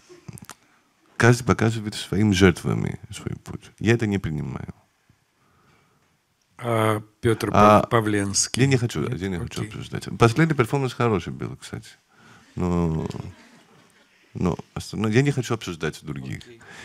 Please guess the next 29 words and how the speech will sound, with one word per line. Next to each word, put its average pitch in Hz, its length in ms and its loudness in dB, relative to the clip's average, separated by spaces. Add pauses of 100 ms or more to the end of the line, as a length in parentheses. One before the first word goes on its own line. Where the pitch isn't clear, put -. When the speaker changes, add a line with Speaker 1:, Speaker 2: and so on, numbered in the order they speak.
(360)
Speaker 1:
Я 123 120 6
хочу 156 160 4
сказать 104 340 0
по - 100 -2
поводу 107 340 2
этой 101 120 -2
истории 85 320 -4
с - 120 -10
Ромео. - 400 -10 (640)
У 127 100 4
меня, 147 380 8
когда 117 560 6
вот 110 380 2 (160)
идёт 113 340 4
в 101 100 0
этом, 101 480 4
м, 80 420 0 (460)
острое, 87 580 6
э, 82 300 2
отношение, 90 800 0
вот 101 260 2 (520)
я 87 80 -10
говорю, 98 260 4
представляю, 107 500 2
сейчас 85 360 -4
девушка, 78 520 0
да, 98 200 0
в 85 100 -10
коме, 113 340 0